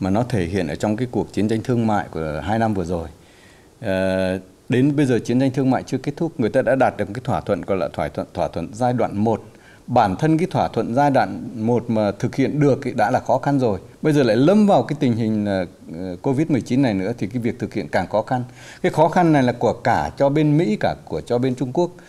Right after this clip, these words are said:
Nhưng mà bên Mỹ thì người ta không có nhượng bộ. Tức là nếu như mà, ờ, không thực hiện được như vậy thì Mỹ sẽ có lý do để mà, mà gây căng thẳng thêm với Trung Quốc nữa. Và có thể là bị đổ vỡ. Đổ vỡ thì lại phải làm lại từ đầu.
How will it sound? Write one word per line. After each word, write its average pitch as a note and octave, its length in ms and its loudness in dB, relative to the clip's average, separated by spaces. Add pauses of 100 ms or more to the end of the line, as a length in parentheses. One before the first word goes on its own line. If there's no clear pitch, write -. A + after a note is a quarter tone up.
(220)
Nhưng E3+ 240 6
mà C3+ 100 6
bên D3 320 4
Mỹ D3+ 280 4
thì A#2+ 160 2
người G#2+ 180 0
ta B2 120 0
không D3 280 -2
có C#3 100 -2
nhượng B2 240 0
bộ. B2 240 2 (120)
Tức C#3+ 100 -4
là C3 120 2
nếu A#2 320 2
như G#3 300 4
mà, C3+ 240 2 (460)
ờ, G2+ 100 -4
không G3+ 220 2
thực D3 140 0
hiện D3 200 2
được A#2+ 160 0
như D3 100 2
vậy C3+ 220 0
thì G#2 80 -4
Mỹ A2 200 -2
sẽ A2+ 160 -4
có A#2 140 -2
lý C3 160 2
do C3+ 260 0
để F2+ 200 -4
mà, E2+ 420 -6 (420)
mà G2 320 -10
gây A#2+ 180 -2
căng C3 180 0
thẳng F#2 180 -2
thêm B2 160 -2
với A#2+ 100 -2
Trung C3+ 140 -2
Quốc C#3+ 220 -4
nữa. B2 220 -4 (260)
Và - 80 -6
có - 140 0
thể G#2 160 0
là E2+ 80 -2
bị B2 120 0
đổ A#2+ 120 0
vỡ. B2 320 -2 (240)
Đổ A#2 140 2
vỡ D3+ 260 4
thì D3 80 0
lại G2+ 140 -4
phải F#2+ 100 -4
làm G2+ 180 0
lại G2 200 -2
từ G#2 80 -4
đầu. F#2 160 0